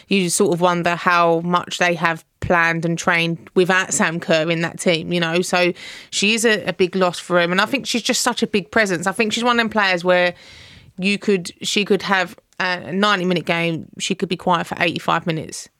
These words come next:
but she steps up when she needs to. Um, so I think Australia look to her a lot. I do think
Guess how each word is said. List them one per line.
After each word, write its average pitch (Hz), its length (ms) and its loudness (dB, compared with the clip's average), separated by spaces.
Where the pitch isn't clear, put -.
but - 220 0
she - 320 -2
steps - 360 -2
up 175 160 -2
when 175 200 0
she 170 180 -2
needs 165 320 -2
to. 156 220 -2
Um, 165 640 -2
so 185 160 -2
I 175 80 2
think 190 260 -2
Australia 175 420 0
look 190 280 0
to 185 100 -6
her 170 280 0
a 175 60 2
lot. 175 340 0
I 214 80 2
do 262 200 2
think 240 480 -2